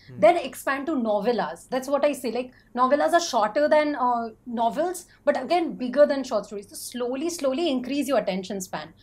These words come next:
Speaker 2: And it's okay if you're not able to do that, then stick only with short stories। Even then you're a reader। Uh, if you feel like you can read only novellas, but not novels, okay, that's okay। Stick with it। And another thing is that you have to find out what are the things you love reading about। Um,
Speaker 1: Okay।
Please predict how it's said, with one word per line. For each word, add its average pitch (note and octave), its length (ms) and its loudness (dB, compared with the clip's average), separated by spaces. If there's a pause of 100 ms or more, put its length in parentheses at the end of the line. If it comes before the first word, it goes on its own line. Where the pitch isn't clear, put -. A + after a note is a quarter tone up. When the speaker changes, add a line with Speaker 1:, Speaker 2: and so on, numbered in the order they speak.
(200)
Speaker 2:
And F4+ 100 4
it's F#4 140 0
okay F4 240 4
if - 140 -4
you're D#4+ 100 6
not C#4 320 0
able A#3 220 -6
to B3+ 80 -8
do A3+ 100 -8
that, F#3 220 -4
then D#4+ 160 0
stick E4+ 240 -6
only C#4+ 260 -2
with C#4 100 -8
short F#3+ 280 -2
stories। F#3 340 -6
Even C#4 220 0
then A#3 160 -2
you're A3 180 0
a G3+ 60 -2
reader। E3+ 320 -4 (420)
Uh, A3+ 140 4 (280)
if - 140 -4
you D#4+ 160 2
feel D4+ 180 -2
like D#4 200 4
you C#4+ 60 -8
can D4 200 2
read C#4+ 160 -6
only D4+ 260 0
novellas, G#3 480 -2
but A3 140 -10
not A#3+ 260 -2
novels, G#3+ 360 -2
okay, - 340 0 (420)
that's C4+ 200 2
okay। F#3 340 -4 (220)
Stick D#4 260 -2
with F#3 180 -2
it। F3 200 -6 (360)
And C4 200 2
another D4 260 0
thing D#4+ 220 -2
is D4+ 100 -6
that F#4+ 160 -4
you D#4 60 -4
have D4+ 120 -6
to F#4+ 80 -8
find A#3 360 -4
out D4+ 200 -4
what G#3+ 160 0
are B3+ 100 -2
the C#4 140 -2
things C4+ 220 -2
you D#4 160 0
love G3+ 380 2
reading F3+ 340 -4
about। D#3 280 -12 (380)
Um, A3+ 220 -2
Speaker 1:
Okay। G#3+ 100 -12